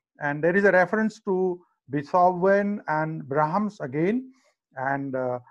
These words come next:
Tara here talks, uh, about the three girls. Uh, these, uh,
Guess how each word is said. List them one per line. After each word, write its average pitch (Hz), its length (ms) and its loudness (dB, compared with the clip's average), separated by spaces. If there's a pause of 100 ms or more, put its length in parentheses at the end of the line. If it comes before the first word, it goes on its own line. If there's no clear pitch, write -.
(340)
Tara 214 480 4 (680)
here 226 340 4 (140)
talks, - 520 0
uh, 131 440 -4
about 147 400 2
the 175 140 -4 (120)
three 220 220 -2
girls. 156 580 0 (400)
Uh, 120 400 -6
these, 143 300 -6
uh, 135 220 0